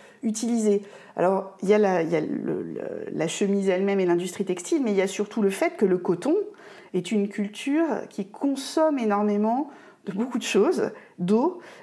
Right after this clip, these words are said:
mais aussi, euh, bon, c'est pas le sujet aujourd'hui, mais ça consomme énormément de, de, de,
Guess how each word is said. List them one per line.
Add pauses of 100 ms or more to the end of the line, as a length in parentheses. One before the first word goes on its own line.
mais
aussi,
euh,
bon,
c'est
pas
le
sujet
aujourd'hui,
mais
ça
consomme
énormément
de,
de,
de,